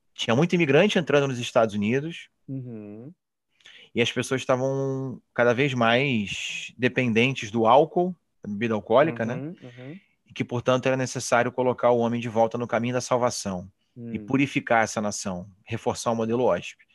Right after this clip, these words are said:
Speaker 2: Sim.
Speaker 1: E aí você pressiona, nos anos vinte, pela lei dos imigrantes
Speaker 2: Isso. E a
Speaker 1: e
Speaker 2: proibição.
Speaker 1: pela lei seca.
Speaker 2: É.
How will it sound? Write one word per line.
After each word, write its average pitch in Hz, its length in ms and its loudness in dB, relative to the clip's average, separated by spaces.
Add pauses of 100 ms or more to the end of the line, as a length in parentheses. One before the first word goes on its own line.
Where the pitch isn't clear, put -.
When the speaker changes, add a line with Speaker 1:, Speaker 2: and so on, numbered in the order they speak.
(140)
Speaker 2:
Sim. 113 380 -14
Speaker 1:
E 113 80 -2
aí 104 100 4
você 110 220 -6
pressiona, 113 680 -2 (540)
nos 110 560 -2
anos 110 240 -4
vinte, 110 500 -4 (720)
pela 107 1200 4
lei 113 180 0
dos 110 140 -2
imigrantes 143 840 0
Speaker 2:
Isso. 113 380 -10 (260)
E 135 120 2
a 131 40 4
Speaker 1:
e - 40 2
Speaker 2:
proibição. 143 680 2 (200)
Speaker 1:
pela 131 240 4
lei 131 180 2
seca. 92 720 -6
Speaker 2:
É. 113 200 -6